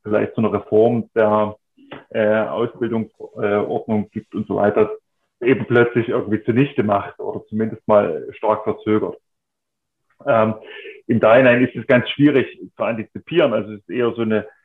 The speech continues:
äh, eine optimistische Hoffnung, die ich habe und auch den Weg, den ich schon, äh, ein Stück weit sehe. Also ich hoffe, dass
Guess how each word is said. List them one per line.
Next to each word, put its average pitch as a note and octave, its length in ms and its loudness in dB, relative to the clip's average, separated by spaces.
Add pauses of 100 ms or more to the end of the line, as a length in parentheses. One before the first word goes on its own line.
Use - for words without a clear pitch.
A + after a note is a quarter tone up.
(260)
äh, G#2+ 280 2
eine G#2 200 -4
optimistische B2 760 -4
Hoffnung, F3+ 580 -2
die D#3+ 160 -2
ich D#3+ 120 -8
habe E3+ 460 2
und B2 240 -8
auch - 240 -4
den A2+ 240 -2
Weg, C#3 300 0 (180)
den B2+ 200 -4
ich A#2+ 140 -12
schon, B2 380 -6
äh, - 160 -10
ein - 120 -10
Stück - 260 0
weit F#2+ 240 0
sehe. D3 280 4
Also G#2 340 0
ich - 160 -8
hoffe, C3 280 0
dass A2+ 140 -4